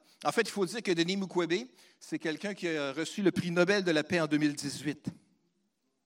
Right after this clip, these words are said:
Dans un report-, et cette photo-là est prise à partir d'un reportage que Sophie Langlois de Radio-Canada a réalisé à son sujet. Ce gynécologue-là a passé sa vie, a consacré sa vie à lutter contre les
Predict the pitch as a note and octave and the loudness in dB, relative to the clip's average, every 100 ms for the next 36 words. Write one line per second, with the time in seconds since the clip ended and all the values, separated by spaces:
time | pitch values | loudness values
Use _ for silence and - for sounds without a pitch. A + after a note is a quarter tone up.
0 | _ _ _ _ - - - - - - | _ _ _ _ -20 -20 -20 -20 -20 0
1 | D#3 E3 F3 G3+ F#3+ F3 E3 D#3 F#3 E3+ | 2 4 6 6 4 6 6 6 2 -2
2 | F3+ F#3 A3 E3+ E3 G3+ F3+ E3 D#3 - | 0 2 2 0 -2 -6 -4 -2 -4 -4
3 | F#3 D3+ C#3+ C#3+ - F3 D#3+ D3 - D3 | -4 -2 -2 -4 -2 -2 -2 -4 -4 -6
4 | F3+ E3 C3 D#3+ D3+ C3+ C#3+ C#3 B2 C#3+ | -4 -4 -2 -2 -2 -4 -4 -4 -2 -2
5 | C3 C3+ A#2+ A#2 C#3 C#3 - B2 - G#2+ | -2 -2 -4 -4 -2 -2 -4 -8 -8 -8
6 | G2+ E2+ _ _ _ _ _ _ _ _ | -6 -8 _ _ _ _ _ _ _ _
7 | _ _ _ - D#3 D3 G#3 G#3+ A3+ C4+ | _ _ _ -2 0 2 2 4 6 6
8 | A3+ B3 A#3+ - D#3 F#3+ F#3 B3 G#3+ E3+ | 4 2 4 4 6 4 4 -2 0 0
9 | D3 F#3+ F3 G3+ F#3+ F3+ A3 - E3+ D3+ | 2 0 2 2 0 0 -2 0 0 2
10 | G3+ G3+ E3 A3+ G3+ F#3 E3 D3+ D3+ E3 | 2 2 0 0 0 2 2 4 2 0